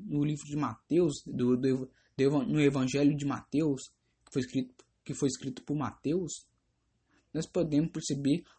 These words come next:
uma bondade extrema de Deus, né? A bondade de sempre buscar o melhor pra sua criação. Sempre buscar o que é de bom e o que é saudável,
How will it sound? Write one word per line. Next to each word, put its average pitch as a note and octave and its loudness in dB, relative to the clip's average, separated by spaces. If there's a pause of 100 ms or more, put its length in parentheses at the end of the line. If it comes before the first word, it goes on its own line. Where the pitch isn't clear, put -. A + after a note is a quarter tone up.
uma D3 0
bondade E3 0 (260)
extrema F#3+ -4
de C3+ -6
Deus, A2 -6
né? C3 -18 (1000)
A - -10
bondade C#3+ -2
de G3 6 (260)
sempre A3+ 2 (180)
buscar G#3+ 0
o A3 6
melhor G#3 6
pra G3 0 (120)
sua D#3 -2
criação. A#2+ -6 (1300)
Sempre G3+ 2 (220)
buscar F3+ -2 (380)
o - -20
que - 0
é G#3 4
de F3+ 0
bom D#3 0 (220)
e D#3+ 0
o E3+ -2
que D#3+ -4
é F#3+ -2
saudável, D3 -2